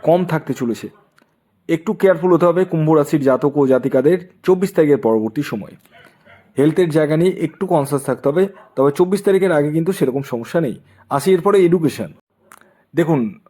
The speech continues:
এক কথায় যদি বলি, চার তারিখ থেকে চব্বিশ তারিখ পর্যন্ত, ভালো করে লিখে নিন, চার তারিখ থেকে চব্বিশ তারিখ পর্যন্ত এডুকেশনের জায়গাটা যথেষ্টই ভালো। হ্যাঁ, অর্থাৎ যদি কোনো কম্পিটিটিভ এক্সাম থাকে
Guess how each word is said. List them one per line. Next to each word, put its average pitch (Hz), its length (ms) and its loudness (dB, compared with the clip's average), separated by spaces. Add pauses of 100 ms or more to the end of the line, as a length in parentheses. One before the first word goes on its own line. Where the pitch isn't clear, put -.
(680)
এক 156 200 -2
কথায় 208 220 2
যদি 202 160 0
বলি, 123 260 2 (1200)
চার 190 280 0
তারিখ 233 260 0
থেকে 107 300 -6 (340)
চব্বিশ 196 360 0
তারিখ 190 200 0
পর্যন্ত, 117 400 -2 (340)
ভালো 156 180 2
করে 175 120 4
লিখে 127 180 0
নিন, 87 180 -8 (440)
চার 185 260 0
তারিখ 208 220 2
থেকে 220 200 0
চব্বিশ 170 320 0
তারিখ 170 200 0
পর্যন্ত 165 320 4
এডুকেশনের 165 500 2
জায়গাটা 147 260 0
যথেষ্টই 131 400 -2
ভালো। 101 260 -8 (1000)
হ্যাঁ, 120 220 -6 (380)
অর্থাৎ 160 340 -2
যদি 185 140 2
কোনো 196 200 2
কম্পিটিটিভ 170 520 2
এক্সাম 151 240 0
থাকে 160 260 -6